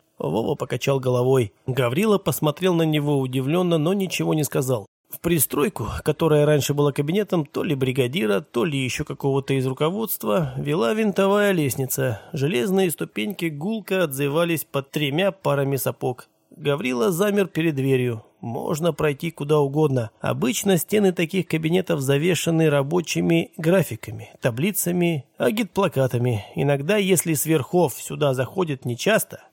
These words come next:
а у бригадиров есть выход на барык с гнилыча, голыми бабами.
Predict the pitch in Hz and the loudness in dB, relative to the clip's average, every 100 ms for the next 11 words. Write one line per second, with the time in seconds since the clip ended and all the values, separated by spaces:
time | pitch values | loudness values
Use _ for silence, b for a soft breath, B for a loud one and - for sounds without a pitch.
0 | _ - 220 175 170 165 165 147 - 147 | _ -2 0 0 2 4 4 2 -2 -4
1 | 120 135 131 123 - 120 123 180 220 - | -4 -4 -6 -6 -6 -2 2 2 0 -6
2 | 151 170 170 165 - 135 113 _ _ - | -2 2 4 2 0 -4 -4 _ _ -16
3 | 185 170 170 220 247 190 110 110 107 | -6 0 2 2 0 0 -2 -6 -8